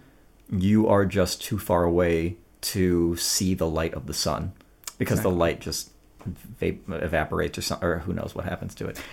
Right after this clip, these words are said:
Speaker 2: It evaporates and goes into the sun clouds, which rain down sunlight <laughs> later on and goes into the water system.
Speaker 1: You, you shouldn't say this because legitimately, like, for all people know, like, we're si-, like, that's an
Speaker 2: Yeah,
Speaker 1: actual
Speaker 2: that one part about,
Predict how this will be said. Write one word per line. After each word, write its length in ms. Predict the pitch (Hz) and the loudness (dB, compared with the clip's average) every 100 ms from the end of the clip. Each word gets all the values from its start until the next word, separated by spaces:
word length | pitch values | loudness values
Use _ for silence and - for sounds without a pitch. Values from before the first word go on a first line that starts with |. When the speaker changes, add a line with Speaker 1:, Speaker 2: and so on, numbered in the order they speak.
| - | -2
Speaker 2:
It 80 | 269 | 4
evaporates 460 | 190 190 156 127 | 8 8 8 6
and 100 | 139 | 6
goes 220 | 143 147 | 8 8
into 200 | 151 156 165 | 6 4 4
the 80 | 175 | 4
sun 360 | - 269 302 | 4 0 0
clouds, 540 | - 131 82 104 127 127 | 0 0 0 -2 -2 4
which 220 | 147 131 | 2 6
rain 340 | 135 180 202 | 8 8 8
down 340 | 180 175 165 156 | 12 12 12 8
sunlight 480 | 151 135 123 131 | 6 8 6 6
<laughs> 80 | 131 | 6
later 220 | 131 131 123 | 6 8 8
on 280 | 123 123 127 | 8 6 4
and 140 | 127 | 6
goes 200 | 147 156 | 6 6
into 320 | 165 156 180 | 4 4 4
the 140 | 135 156 | 6 8
water 300 | 139 120 131 | 8 8 6
system. 340 | 165 - 143 | 6 8 12
Speaker 1:
You, 200 | 180 - 156 | 12 12 4
you 60 | |
shouldn't 260 | 143 233 247 | 8 8 10
say 120 | 135 | 8
this 160 | 131 156 | 6 4
because 320 | 143 143 110 | 4 4 4
legitimately, 720 | 110 113 101 123 123 110 110 | 2 2 6 6 6 4 4
like, 480 | 104 104 92 - - | 6 2 0 -8 -16
for 180 | - 135 | 0 8
all 160 | 123 | 8
people 280 | 123 135 110 | 8 2 0
know, 320 | 101 101 101 | 2 2 4
like, 240 | 98 98 95 | 2 0 0
we're 140 | 110 | -2
si-, 200 | 107 120 | 0 -2
like, 260 | 104 113 104 | 2 2 6
that's 160 | 113 147 | 6 12
an 40 | |
Speaker 2:
Yeah, 140 | 175 131 | 12 12
Speaker 1:
actual 460 | 139 - 92 95 | 12 4 0 0
Speaker 2:
that 420 | 135 196 285 240 | 6 8 8 8
one 380 | 190 160 180 185 | 6 8 8 8
part 400 | 175 - 151 139 | 4 8 8 8
about, 480 | 147 139 139 139 | 4 8 10 10